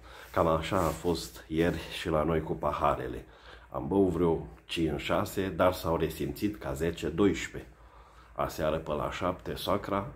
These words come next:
soacra, mă, parcă e șefă de birou electoral, a cerut renumărarea paharelor băute de către mine ieri. Auzi, mă, la ea, să facem reconstituirea faptelor. Păi numai să le numeri, te îmbeți.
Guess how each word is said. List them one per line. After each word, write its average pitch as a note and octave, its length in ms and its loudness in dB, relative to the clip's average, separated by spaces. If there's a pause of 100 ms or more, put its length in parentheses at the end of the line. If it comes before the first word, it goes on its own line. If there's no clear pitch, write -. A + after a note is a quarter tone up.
(100)
soacra, F#2+ 680 0
mă, G#2+ 220 4
parcă F2 380 -2
e D2+ 160 -4
șefă G2 440 0
de D#2+ 180 0
birou D#2+ 440 2
electoral, D#2+ 760 0 (200)
a E2 120 0
cerut F2+ 500 0
renumărarea F#2+ 800 6
paharelor D#2+ 760 0
băute D#2+ 460 -2 (220)
de - 140 -2
către D#2+ 320 0
mine C#2+ 360 4
ieri. D2+ 260 0 (280)
Auzi, F#2 460 2
mă, G2+ 120 4
la D2+ 240 0
ea, E2+ 220 0 (220)
să - 160 -8
facem F#2 380 0
reconstituirea E2+ 800 0
faptelor. C#2+ 640 -4 (380)
Păi F2 140 -2
numai A#2+ 280 2
să A#2 140 0
le G2 160 4
numeri, A#2+ 500 6 (340)
te F2 120 -4
îmbeți. D#2+ 540 0